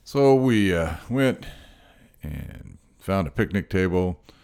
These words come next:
There were, uh, a few other people in the park,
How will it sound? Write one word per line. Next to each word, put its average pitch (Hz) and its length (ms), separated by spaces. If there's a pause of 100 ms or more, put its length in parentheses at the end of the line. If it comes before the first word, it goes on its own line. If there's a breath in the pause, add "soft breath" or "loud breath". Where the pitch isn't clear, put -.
(1080 soft breath)
There 101 180
were, 87 480
uh, 76 320 (640 soft breath)
a - 60
few 123 420
other 85 180
people 76 640
in 87 200
the 76 80
park, 80 520